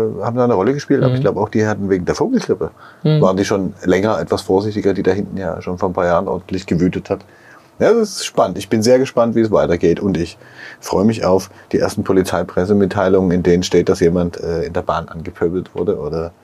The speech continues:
Speaker 2: Du,
Speaker 1: verkloppt wurde, weil
Speaker 2: du,
Speaker 1: er eine Maske
Speaker 2: du
Speaker 1: trug.
Speaker 2: freust dich also auf Kriminalitätsmeldungen?
Speaker 1: Hm, wir könnten eine Wette machen, ob sowas passiert.
Speaker 2: Äh,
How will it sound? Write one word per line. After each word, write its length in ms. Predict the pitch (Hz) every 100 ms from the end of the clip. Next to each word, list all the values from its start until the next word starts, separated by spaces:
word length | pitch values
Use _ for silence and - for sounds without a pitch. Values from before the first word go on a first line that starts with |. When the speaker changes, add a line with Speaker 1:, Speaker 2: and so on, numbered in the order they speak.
| _ - - - - -
Speaker 2:
Du, 80 | 135
Speaker 1:
verkloppt 400 | 127 139 143 -
wurde, 240 | 139 127
weil 60 | 117
Speaker 2:
du, 60 |
Speaker 1:
er 40 | 117
eine 100 | 110
Maske 300 | 98 - 107
Speaker 2:
du 80 | 139
Speaker 1:
trug. 120 | 139
Speaker 2:
freust 260 | 143 156 185
dich 160 | 156
also 180 | 139 156
auf 100 | 143
Kriminalitätsmeldungen? 1120 | - 143 135 117 127 127 - 113 104 101 110 104 - - - - - - _ -
Speaker 1:
Hm, 260 | 214 202 190 135 98 110
wir 140 | 127
könnten 180 | 127 139
eine 120 | 131 113
Wette 140 | 165
machen, 240 | 139 113
ob 120 | 113 -
sowas 220 | 107 98
passiert. 380 | 92 113 214 - _ _ _ - - _ - -
Speaker 2:
Äh, 300 | 85 95